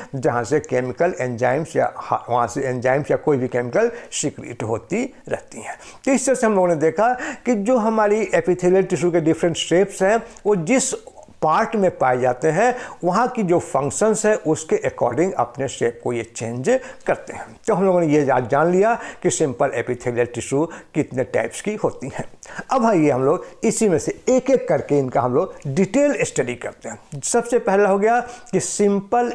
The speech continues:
स्क्वैमस epithelial टिश्यू। इस सिंपल स्क्वैमस epithelial टिश्यू का एक और नाम देते हैं, that is the पेवमेंट मेम्ब्रेन।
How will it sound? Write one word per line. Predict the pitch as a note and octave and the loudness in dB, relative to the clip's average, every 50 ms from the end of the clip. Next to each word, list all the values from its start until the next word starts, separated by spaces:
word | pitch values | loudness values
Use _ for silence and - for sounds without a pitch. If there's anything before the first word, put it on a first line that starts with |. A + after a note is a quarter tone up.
| - - | -2 -4
स्क्वैमस | - - - - F3 D#3 C#3+ C3+ C#3+ D#3+ F#3 F3 - - - B2+ | -4 -4 -6 0 2 2 2 2 2 0 0 0 -2 -8 -4 -6
epithelial | B2+ - C#3 C3+ - - - C3+ A#2+ C3 C3+ C#3+ F3+ F#3+ F#3+ - - - - | -4 -4 -4 -8 -8 -4 -2 -2 -2 2 0 0 0 0 -4 -10 -18 -6 -2
टिश्यू। | - B3+ - - - A2+ - - _ - _ - | -2 -2 0 -2 -8 -10 -10 -16 _ -14 _ 0
इस | C#4+ B3+ - - - | 0 0 0 -2 -2
सिंपल | - A3+ A3 A3 G#3 G#3+ - C4 C4+ C4+ - - | 0 0 0 0 -2 -2 0 2 2 2 0 -2
स्क्वैमस | - - - - F#3+ F3 F3+ F#3+ A#3 A#3+ A#3 A#3+ - F3 | -4 -6 -2 0 0 0 2 2 0 0 0 -2 -2 -2
epithelial | E3+ - F3 E3+ - - D3+ D3 D3 E3 G3+ G3+ G3+ - | 0 2 0 -2 0 0 -2 0 2 2 2 0 0 -4
टिश्यू | - - - - G3+ G3+ | -6 -6 0 0 -2 -2
का | G3+ - B2+ C3 D#3+ F3 - - - - - - - | 2 0 2 2 2 0 -4 -14 -14 -14 -16 -2 2
एक | A3+ A#3+ A#3 A#3 - - - | 2 2 2 0 -12 -2 0
और | E3+ E3+ G3+ B3 C#4 C4 | 2 2 4 2 2 2
नाम | A#3+ G3+ E3 D3 C#3+ C3 | 2 2 2 2 0 0
देते | A#2+ C3 B2 - - C#3+ | 0 0 -2 0 -2 -2
हैं, | A#2+ C3 D#3 G#3 A3 G#3+ - - - - C3 | 0 2 2 0 0 -2 -6 -16 -10 -6 0
that | A2+ C#3 B2+ - C#3+ | 0 0 0 0 -2
is | C#3 B2+ A2+ B2+ | -2 0 0 2
the | C#3 E3+ F#3 - - - _ - _ _ E3+ | 2 2 0 -2 -8 -20 _ -20 _ _ 2
पेवमेंट | D3 C3 - - C#3 C#3 C#3+ D3 D3+ C#3+ - G3 G#3 - - - - | 2 2 0 -2 -4 -2 0 0 -2 0 0 0 0 0 -4 -12 -8
मेम्ब्रेन। | C#3 B2+ B2 A2 B2 B2 A2 A2+ A#2+ A#2 G#2+ | -4 -4 -2 -2 -4 -4 -4 -4 -4 -4 -6